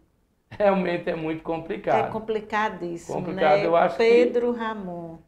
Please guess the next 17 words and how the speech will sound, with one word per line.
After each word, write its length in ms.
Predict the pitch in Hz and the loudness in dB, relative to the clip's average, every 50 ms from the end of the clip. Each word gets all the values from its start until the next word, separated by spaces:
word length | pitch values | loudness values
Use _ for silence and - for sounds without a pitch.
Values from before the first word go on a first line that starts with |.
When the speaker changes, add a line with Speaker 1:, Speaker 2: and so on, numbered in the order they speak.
| _ _ _ _ | _ _ _ _
Speaker 1:
ele 200 | - 135 139 139 139 | -8 -8 -6 -6 -6
precisa 760 | - 165 175 175 175 - - 156 160 175 160 165 180 180 - - | -4 -2 -2 -2 -2 -6 -10 -8 -8 -6 -4 -4 -4 -4 -4 -4
voltar 680 | 151 147 139 139 135 151 160 160 - - 160 170 196 | -6 -8 -6 -4 -2 -2 -2 -2 2 4 4 4 4
de 120 | 180 190 | 2 -2
novo 300 | 175 160 160 165 160 147 | -4 -4 -4 -6 -6 -6
no 140 | 156 156 139 | -6 -8 -6
posto 240 | - - 160 156 156 | -4 -4 -4 -4 -4
de 60 | - | -2
saúde, 360 | - 151 143 147 165 170 160 | -2 -2 0 0 -2 -6 -6
que 100 | - 190 | -4 -4
aí 160 | 190 202 208 196 | -4 -4 -4 -6
tá 160 | - - 208 | -4 -4 -4
até 220 | 202 202 214 220 214 | -4 -4 -4 -4 -4
vencida 560 | 208 233 240 240 - - - 180 185 175 185 | -4 -4 -6 -8 -10 -10 -8 -6 -6 -6 -6
essa 120 | 160 175 175 | -6 -6 -6
requisição 540 | 175 165 160 170 170 156 - - 175 180 | -6 -6 -6 -8 -8 -8 -8 -10 -8 -6
dele. 340 | 165 147 147 135 131 135 135 | -4 -2 -2 -2 -4 -6 -10